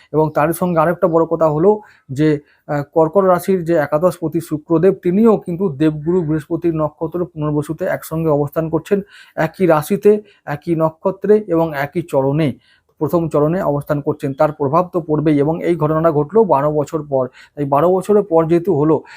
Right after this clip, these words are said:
তাই কিছু তো ঘটনা ঘটবেই, একটা নতুন কিছু তো হবেই। তো ভা-, এবং সেটা হবে ভা-, যেহেতু আমাদের, উম, আমাদের, উম, ভাগ্যপতি,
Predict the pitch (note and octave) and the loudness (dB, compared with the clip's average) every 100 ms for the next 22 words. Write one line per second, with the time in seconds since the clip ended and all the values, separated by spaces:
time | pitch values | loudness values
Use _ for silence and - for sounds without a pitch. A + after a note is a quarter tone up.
0 | - D#3 - D#3 F3+ A3 F3+ G3 F#3+ C#3+ | -10 -10 -8 -8 0 2 2 0 0 0
1 | C#3+ G3 F3+ - - - E3+ E3 D3 F#3+ | 4 4 4 -4 -18 -10 -6 -4 -2 -4
2 | E3 F3+ F#3 C#3+ C3+ D3+ F#3 C#3+ - - | -2 -4 -2 0 2 4 4 2 -16 -12
3 | - D3+ C#3 D3+ D3 F3 - G3 F#3+ D#3 | -8 -6 -4 -2 -2 -4 0 4 4 2
4 | G3 D3 C3 B2+ E3 E3+ G#3 F#3 F#3 G3 | 0 -2 -8 -2 -2 2 2 4 2 2
5 | - _ - D3 C#3+ D3+ D3 D#3+ E3+ D#3 | -2 _ -10 -4 -4 -4 -4 2 2 2
6 | D3 _ D#3 C#3+ C#3 A#2 D#3 D3+ A3 G3+ | -4 _ -10 -6 -6 -2 -2 4 4 4
7 | G#3 | 0